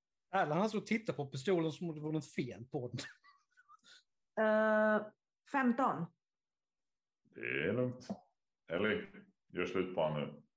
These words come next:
Speaker 2: Är det agility eller sexan?
Speaker 1: T sex.
Speaker 3: Eh, nej, T tjugo. Eh.
Speaker 2: Okej. Okej. Oh,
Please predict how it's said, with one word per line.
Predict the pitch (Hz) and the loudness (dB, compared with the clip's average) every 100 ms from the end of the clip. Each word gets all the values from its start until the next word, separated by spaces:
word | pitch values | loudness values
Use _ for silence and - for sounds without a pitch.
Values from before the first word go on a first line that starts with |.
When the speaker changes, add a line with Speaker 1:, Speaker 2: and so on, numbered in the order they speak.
| _ _ _ - _ _ _ _ _ _ _ _ _ _ 156 | _ _ _ -20 _ _ _ _ _ _ _ _ _ _ -2
Speaker 2:
Är | 185 | 0
det | 214 247 240 | 2 2 2
agility | 226 254 269 285 277 269 | 2 2 4 2 2 2
eller | 233 226 214 | 4 4 4
sexan? | 196 - 180 - 165 160 _ _ - | 0 -4 -6 -4 -6 -6 _ _ -4
Speaker 1:
T | 170 | -2
sex. | 139 | 0
Speaker 3:
Eh, | 92 87 82 82 85 92 95 92 | 2 2 4 2 2 0 0 0
nej, | 95 95 90 | 0 0 0
T | 92 80 | 0 -2
tjugo. | 87 78 71 69 - - | -2 -2 -4 -8 -16 -12
Eh. | 69 76 73 71 | -10 -6 -4 -4
Speaker 2:
Okej. | 190 67 135 175 - - _ _ _ _ _ - - - _ _ _ - | -4 -6 -8 -10 -12 -20 _ _ _ _ _ -14 -14 -16 _ _ _ -2
Okej. | 214 95 - 147 - - _ _ _ - - - - _ _ _ _ _ _ _ _ _ _ _ _ _ _ _ | 0 0 -2 -6 -10 -14 _ _ _ -2 -2 -2 -10 _ _ _ _ _ _ _ _ _ _ _ _ _ _ _
Oh, | - 330 370 226 165 | 2 6 6 4 2